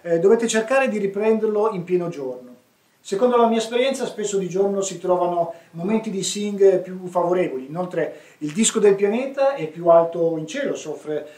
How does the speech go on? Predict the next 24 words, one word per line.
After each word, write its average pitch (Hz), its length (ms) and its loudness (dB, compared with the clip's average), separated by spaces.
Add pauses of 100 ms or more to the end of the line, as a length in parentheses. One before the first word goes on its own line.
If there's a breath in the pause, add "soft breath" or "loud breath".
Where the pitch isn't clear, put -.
(100)
eh, 147 240 -4
meno 226 300 2
dello 151 240 0
spessore 160 540 -2
degli 147 200 -8
strati 151 640 -4
d'atmosfera 143 580 -4
sopra 131 300 -6
di 123 100 -12
noi. 113 220 -18 (800)
Esso 226 260 4
può 240 80 0
raggiungere 190 540 6
dimensioni 190 380 -2
angolari 190 540 6
anche 180 400 2
di 180 280 -6
un 165 140 -6
primo 185 260 -2
d'arco 165 480 2
ed 139 80 -10
una 160 160 -8
fase 175 500 2
sottilissima. 180 720 -6